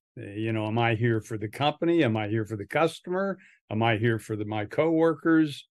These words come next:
Sorting that all out as to, uh, what your priorities are, what your values, and having clarity as to who you are certainly got tested over the years in all those different situations, but is critical to me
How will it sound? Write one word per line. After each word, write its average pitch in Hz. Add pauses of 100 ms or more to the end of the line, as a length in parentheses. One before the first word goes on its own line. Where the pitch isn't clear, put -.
Sorting 170
that 139
all 131
out 117 (160)
as 110
to, 110 (220)
uh, 110
what 131
your 165
priorities 151
are, 98
what 127
your 139
values, 123
and 113
having 117
clarity 107 (420)
as 117
to 110
who 165
you 120
are 107
certainly 143
got 120
tested 123
over 117
the 110
years 117
in 110
all 117
those 107
different 107
situations, 120 (540)
but 123
is 110
critical 127
to 113
me 113